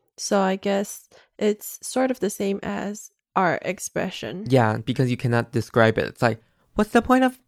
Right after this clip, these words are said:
Speaker 2: putting a tape on banana and stick it to a wall? No, you just have to look at it.
Speaker 1: Right.
Speaker 2: Um, so that was a bunch of weird descriptions, explanations.
Speaker 1: <laughs> Uh-huh.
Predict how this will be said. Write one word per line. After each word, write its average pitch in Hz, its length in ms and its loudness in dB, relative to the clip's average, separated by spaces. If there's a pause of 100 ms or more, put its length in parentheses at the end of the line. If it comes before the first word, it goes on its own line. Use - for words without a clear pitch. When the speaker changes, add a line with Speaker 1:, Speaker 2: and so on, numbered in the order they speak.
Speaker 2:
putting 208 340 0
a 196 60 2
tape 180 560 -4 (100)
on 139 500 2 (440)
banana 175 380 4
and 165 280 4
stick - 300 2
it 170 100 0
to 165 100 4
a 160 80 6
wall? 165 420 4 (260)
No, 127 280 4
you 117 140 2
just 117 140 -6
have 123 200 0
to 123 60 -2
look 127 200 2
at 135 100 0
it. - 180 -4 (340)
Speaker 1:
Right. 180 460 6
Speaker 2:
Um, 135 300 8
so 143 480 8 (400)
that 127 300 8
was 170 320 -2 (280)
a 127 80 4
bunch 131 220 4
of 113 180 0
weird 113 540 4 (320)
descriptions, 123 840 0 (460)
explanations. 120 880 4
Speaker 1:
<laughs> 320 60 4 (800)
Uh-huh. 190 440 -2